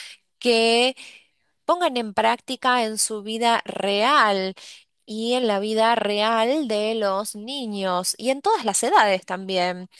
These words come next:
Así que tenemos algunos minutos para preguntas. Si alguien tiene alguna pregunta, por favor, pónganla en la caja de Q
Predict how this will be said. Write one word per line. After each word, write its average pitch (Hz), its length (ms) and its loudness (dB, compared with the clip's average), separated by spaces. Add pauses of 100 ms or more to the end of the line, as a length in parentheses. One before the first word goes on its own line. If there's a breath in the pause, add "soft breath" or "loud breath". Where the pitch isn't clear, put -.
(160 loud breath)
Así 220 320 -2
que 277 140 2
tenemos 247 580 0
algunos 220 600 -2
minutos 226 920 0 (240 loud breath)
para 202 260 2
preguntas. 220 1080 2
Si - 320 0
alguien 202 360 0
tiene 202 240 -2
alguna 190 300 -4
pregunta, 214 880 0
por 208 200 -2
favor, 208 760 0 (220)
pónganla 226 840 2
en 214 260 -6
la 190 120 -2
caja 208 420 0
de 180 160 -4 (120)
Q 214 260 -4